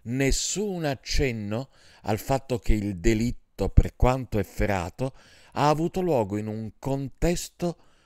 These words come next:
del tutto diversificato da quello domestico.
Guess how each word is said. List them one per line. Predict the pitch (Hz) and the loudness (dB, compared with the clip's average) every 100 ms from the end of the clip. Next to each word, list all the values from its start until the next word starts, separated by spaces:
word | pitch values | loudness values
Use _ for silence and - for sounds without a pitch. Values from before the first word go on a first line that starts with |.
| _ | _
del | _ 98 151 151 151 - | _ 2 6 6 2 -2
tutto | - 220 - - 117 | 0 0 -2 -6 -2
diversificato | 104 104 104 - 110 - 101 - 113 139 - 165 - _ _ | 0 2 2 2 -4 -8 -2 2 2 2 -4 -8 -10 _ _
da | - 120 131 | 0 0 2
quello | - 113 110 | 2 2 2
domestico. | 139 131 87 - - - - 80 | 0 -4 -6 -10 -8 -10 -10 -18